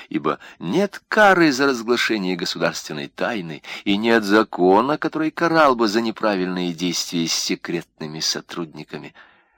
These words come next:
Мы все скорбно чтим память великого князя и святость его вдовы, посетившей убийцу в тюрьме, но это не даёт нам прав в чём-либо, когда-либо поставить пятно на служебной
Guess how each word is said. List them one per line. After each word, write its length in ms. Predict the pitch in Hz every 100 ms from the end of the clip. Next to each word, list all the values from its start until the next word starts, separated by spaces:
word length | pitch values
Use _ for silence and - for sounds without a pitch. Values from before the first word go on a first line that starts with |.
| _ _
Мы 320 | - 165 214 202
все 500 | - - 95 120 139 _ _ _ _ _ _
скорбно 680 | - - - 110 131 123 139
чтим 540 | 139 - - 104 120 123 -
память 460 | 92 101 120 -
великого 480 | - 90 92 - 90
князя 480 | - 82 80 92 95 - - -
и 140 | 80
святость 880 | - - 82 98 127 - 147 - -
его 200 | 139 143
вдовы, 460 | 123 127 113 127 - _ _ _ _ _ _
посетившей 760 | 104 - 92 - 90 - 87
убийцу 540 | 80 76 82 95 - 76
в 100 | -
тюрьме, 420 | - 67 71 95 _ _ - - -
но 300 | 80 76 78
это 220 | 76 78
не 120 | 73
даёт 420 | 71 73 113 -
нам 220 | 147 160 160
прав 420 | - 208 170 -
в 120 | -
чём-либо, 720 | - - 165 139 131 117 78 73
когда-либо 960 | 95 87 87 135 190 196 196 156 160
поставить 680 | 143 139 - 135 123 113 -
пятно 520 | 95 90 - 95 101
на 160 | 87 85
служебной 920 | - 76 80 73 87 95 85 98 87